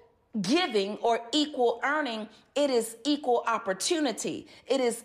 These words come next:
equal love. It is equal truth. Those are the things by which we are to measure our friendships.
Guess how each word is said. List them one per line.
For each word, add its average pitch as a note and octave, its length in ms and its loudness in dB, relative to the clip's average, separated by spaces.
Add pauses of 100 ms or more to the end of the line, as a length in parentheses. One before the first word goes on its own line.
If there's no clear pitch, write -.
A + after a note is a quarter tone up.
equal A#3+ 500 0
love. A3+ 540 2 (240)
It C4+ 260 0
is A3 380 0
equal A3+ 340 -4
truth. G3+ 460 0 (160)
Those C4 580 2
are A#3 140 2
the G#3 100 2
things G3+ 460 0 (180)
by A3 220 0
which G#3 420 0 (240)
we A#3 300 0
are G#3+ 220 2
to A#3+ 200 -4
measure F#3+ 580 0 (240)
our G3+ 280 2
friendships. F#3+ 760 -2